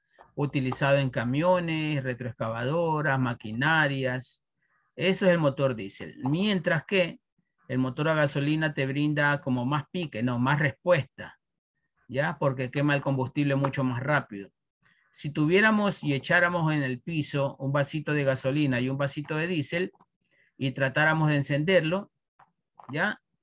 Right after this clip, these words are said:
Lógicamente se encendería primero la gasolina. Entonces, esa velocidad es la que se transmite en el arranque del motor. Correcto, esa velocidad de respuesta.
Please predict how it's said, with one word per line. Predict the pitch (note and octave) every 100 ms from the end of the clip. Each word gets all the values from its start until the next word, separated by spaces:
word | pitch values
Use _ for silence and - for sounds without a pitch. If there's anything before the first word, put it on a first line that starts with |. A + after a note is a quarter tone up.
| -
Lógicamente | C3+ E3+ E3 D3+ D#3 D#3+ D#3+
se | D#3
encendería | C#3 C#3+ B2+ B2+ D3+
primero | C#3+ C3 C3+ C#3
la | C3
gasolina. | A#2+ - B2+ E3 D3+ A#2+
Entonces, | A2+ B2+ B2+ A#2
esa | - G3 G#3 G#3
velocidad | F3+ D#3+ D#3 D#3+ G3 G3 _ _ _ _ _
es | C3+
la | D3 C#3+
que | D3
se | C#3+
transmite | C3+ C3 C#3+ D#3 D3 D#3 D3
en | C3+
el | B2+
arranque | A#2+ B2 C#3 D3 C#3 D3 -
del | C3 B2+
motor. | A#2 A2+ B2 G2 _ _ _ - _ _ - - - _ _ _ _ _ _
Correcto, | - B2 D3+ B2+ A#2+
esa | B2 C#3+
velocidad | C#3+ C3+ - C3+
de | C#3
respuesta. | C3+ A#2 - C#3 G#2+ _ -